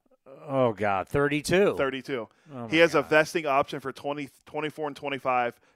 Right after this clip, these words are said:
Speaker 2: thirty million dollars if – he finishes in the top ten of M V P voting in twenty twenty-three,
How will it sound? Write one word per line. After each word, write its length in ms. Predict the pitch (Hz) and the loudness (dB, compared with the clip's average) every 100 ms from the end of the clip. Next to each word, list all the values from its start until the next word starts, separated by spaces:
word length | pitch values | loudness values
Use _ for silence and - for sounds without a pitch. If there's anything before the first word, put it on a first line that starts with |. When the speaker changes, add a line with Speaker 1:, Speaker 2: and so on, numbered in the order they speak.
| _ | _
Speaker 2:
thirty 220 | 160 156 156 | -2 -2 -2
million 280 | 147 139 | -4 -2
dollars 400 | 127 120 113 113 - | 0 0 0 -4 0
if – 340 | 165 156 - _ _ _ | 4 4 2 _ _ _
he 140 | 147 | -10
finishes 380 | 131 143 123 123 | -6 -6 -6 -10
in 60 | 123 | -10
the 60 | 117 | -6
top 260 | 143 123 | -4 -4
ten 140 | - 120 | -6 -8
of 80 | |
M 100 | 120 | -8
V 80 | 113 | -12
P 100 | 113 | -16
voting 300 | 113 113 110 | -12 -12 -12
in 60 | 107 | -16
twenty 260 | - 117 | -14 -14
twenty-three, 480 | 113 123 113 117 113 | -14 -14 -16 -14 -16